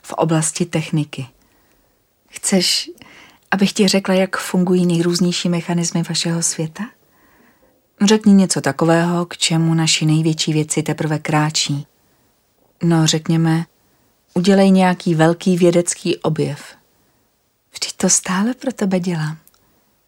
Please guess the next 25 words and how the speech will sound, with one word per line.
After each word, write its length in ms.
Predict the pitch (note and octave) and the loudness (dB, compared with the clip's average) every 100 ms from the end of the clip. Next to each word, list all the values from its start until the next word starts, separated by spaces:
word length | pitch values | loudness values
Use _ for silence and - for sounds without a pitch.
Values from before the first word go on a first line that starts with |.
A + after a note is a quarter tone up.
| _ - | _ -2
Není 220 | C#3 C3+ | 0 0
to 120 | C#3 | -2
pro 220 | C3+ D#3+ | -4 0
mě, 300 | D#3 D3 C#3 - - - - | 2 0 -2 -8 -16 -20 -8
je 100 | E3 | -4
to 120 | D#3+ C3+ | -2 -2
pro 180 | D3 | -2
svět 320 | C3+ - C#3+ D3 | -2 -2 -6 -6
vědců, 680 | D3 D3+ - - D3+ C#3 C#3+ - - - | -6 -8 -12 -8 -6 -6 -8 -14 -10 -4
aby 180 | D3 D3+ | -2 -2
to 140 | D#3+ | -4
uznali 400 | - F3+ G3+ G3 | -4 0 2 2
za 180 | G3 - | 0 -2
objev. 500 | F3+ D3 B2+ - - _ _ _ _ - | -2 -4 -6 -12 -20 _ _ _ _ 0
Udělej 360 | A3 F#3+ D#3 - | 2 4 2 -2
objev 380 | D#3 F3 F3+ F#3 | -2 0 0 -4
v 220 | - - | -12 -12
oblasti 420 | - D#3+ D#3+ - D#3 | -8 -4 -4 -4 -4
techniky, 640 | D#3+ D#3+ F3 D#3+ C3+ B2+ - - - | -4 -2 -4 -4 -8 -12 -14 -20 -10
kosmických 640 | E3 - D3 - D#3 C#3+ | -6 -2 -2 -2 -4 -4
lodí, 520 | D3+ D3 D3 C#3 C3 - - | 0 0 0 -2 -4 -8 -2
atomů, 560 | F3 - G3+ E3 C#3+ B2 - - _ | -2 2 2 2 -2 -6 -16 -20 _
paliva 360 | F3+ F#3 E3+ D3 | 4 4 4 0
pro 200 | - - | -2 -2
auta, 520 | E3 D#3+ D#3+ C#3 | 0 -2 -2 -6